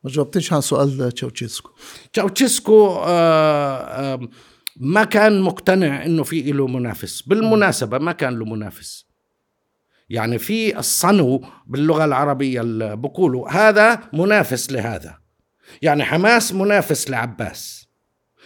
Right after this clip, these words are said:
Speaker 2: آه، علي عبد الله صالح منافس للحوثي. بكون، آه، طرفان قويان يتنافسان على الحكم. شاوشيسكو ما كان عنده منافس، فكان لا يرى أحد.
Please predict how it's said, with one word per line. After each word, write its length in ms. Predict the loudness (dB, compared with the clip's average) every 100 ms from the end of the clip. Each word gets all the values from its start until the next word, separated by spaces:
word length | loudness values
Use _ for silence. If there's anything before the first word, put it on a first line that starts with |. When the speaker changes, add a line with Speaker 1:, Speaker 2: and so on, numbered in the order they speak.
| -20 -12
Speaker 2:
آه، 640 | -4 -2 -2 -2 -4 -4 -6
علي 220 | 0 2
عبد 220 | 2 4
الله 160 | 4 4
صالح 400 | 2 0 0 -2
منافس 680 | -2 2 2 2 -2 -2 0
للحوثي. 720 | 2 0 0 -2 -2 -10 -14 _ _ _ -20 -8
بكون، 500 | -8 -2 0 0 -2 -8 -6
آه، 640 | -4 -2 -4 -4 -6 -6
طرفان 720 | -6 -2 -2 2 2 2 0
قويان 680 | -2 0 2 2 4 4 2
يتنافسان 960 | 0 -2 -2 -2 -2 -2 0 2 4
على 240 | 2 0 -2
الحكم. 480 | -4 -6 -6 -10 -10 _
شاوشيسكو 540 | -4 -2 -2 -4 -4 0
ما 140 | 0
كان 240 | 0 0 0
عنده 240 | -2 -2
منافس، 680 | -2 -4 -6 -8 -14 -14 _ _ _ _ _ _ _ _ _ -8
فكان 420 | -6 0 0 4
لا 120 | 6
يرى 260 | 6 4 0
أحد. 340 | -2 -8 -12